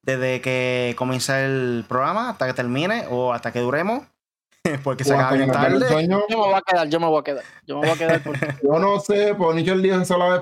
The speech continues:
Speaker 2: pasada y todos nos fuimos a dormir.
Speaker 1: <laughs> Es que llega un momento, se puso medio monótono
Speaker 3: Sí,
Speaker 1: y,
Speaker 3: pero
Speaker 1: pues,
Speaker 3: acuérdense, la otra vez yo no estaba de vacaciones, esta vez sí.
Speaker 1: Bueno, pues,
Speaker 2: Bueno.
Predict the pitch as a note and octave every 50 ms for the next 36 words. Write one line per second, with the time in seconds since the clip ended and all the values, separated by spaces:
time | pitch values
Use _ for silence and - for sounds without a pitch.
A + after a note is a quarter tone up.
0 | F3+ - F#3 F3 E3+ C#3+ - G3+ F#3+ G3 G3 G3 F#3+ F#3 F#3 F#3 F3 E3 D3+ D#3+
1 | D3+ D3+ D3+ D#3 D#3 C#3 - D#3 D#3 D3+ D3+ D3 D3 C#3+ C#3 C3+ A#2+ A#2 A#2+ A#2
2 | A#2 B2 - - - C#5 - - B4 - - - - - - F#4+ - - D#4 A3+
3 | - - - - G#3 - D#3+ D#3 C#3+ - F#3 F#3+ F#3 F#3 F#3 F#3+ F#3+ F#3+ F3+ F3
4 | E3+ E3+ E3+ F3+ E3+ E3+ E3 C#3+ C#3+ C#3 C#3+ D3+ D#3+ D#3+ D#3 D#3+ D#3+ D#3 D3 C#3+
5 | C#3+ C#3+ D3 D3 D3 C#3+ D3 C#3+ C#3 C#3+ C#3 C#3 C#3 C#3 C#3 C3+ C3 C3 - C3+
6 | C#3 C3 B2+ B2+ C3 C3 C3 C3+ C3+ C3+ C3+ C3+ C3+ C3+ C3 C#3 C#3 C3+ - _
7 | _ _ _ _ _ _ _ _ _ _ _ _ - D3+ D3+ D3 B2+ D#3 D#3 D#3+
8 | E3 D#3+ D3+ E3+ E3+ F3 E3+ - - D#3 D#3+ F3 F3 D#3 C#3 C3 C3+ C3+ - -
9 | D#3 D#3 A#2 - _ _ _ - C3+ _ - C#3 D3+ D3+ D3+ - B2+ - _ _
10 | _ _ _ _ _ _ _ _ _ _ _ _ _ _ _ _ _ _ _ _
11 | _ _ _ _ _ - A#2 A#2+ B2 A#2+ A2+ A#2 B2 A#2+ - - - - - B2+